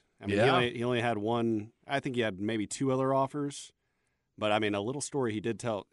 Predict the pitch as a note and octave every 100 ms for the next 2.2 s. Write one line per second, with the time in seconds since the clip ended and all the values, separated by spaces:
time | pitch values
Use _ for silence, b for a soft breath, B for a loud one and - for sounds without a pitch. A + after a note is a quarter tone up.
0 | - G#2 A#2+ A#2 G#2+ G#2 G2+ - - C#3
1 | D3+ F3+ F#3+ _ _ _ _ - G2+ G2
2 | G#2